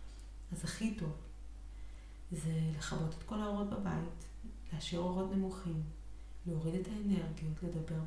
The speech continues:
בשלווה לקראת השינה, כדי שהתינוק שלנו ממש ירגיש את ההבדל באנרגיות שלנו ושל הסובבים אותנו.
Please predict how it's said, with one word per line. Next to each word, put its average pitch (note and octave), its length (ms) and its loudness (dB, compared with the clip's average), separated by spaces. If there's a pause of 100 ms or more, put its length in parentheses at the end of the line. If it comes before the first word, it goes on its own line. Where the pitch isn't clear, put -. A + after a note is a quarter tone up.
בשלווה F#3 460 0
לקראת E3 300 0
השינה, E3 440 0 (720)
כדי E3 220 0
שהתינוק D#3+ 760 0
שלנו G3+ 300 2
ממש D#3+ 320 2
ירגיש F#3 380 0
את A#3 100 0
ההבדל F3+ 640 6
באנרגיות D#3+ 920 2
שלנו E3 480 2
ושל E3 260 2
הסובבים D#3 1300 2
אותנו. E3 360 0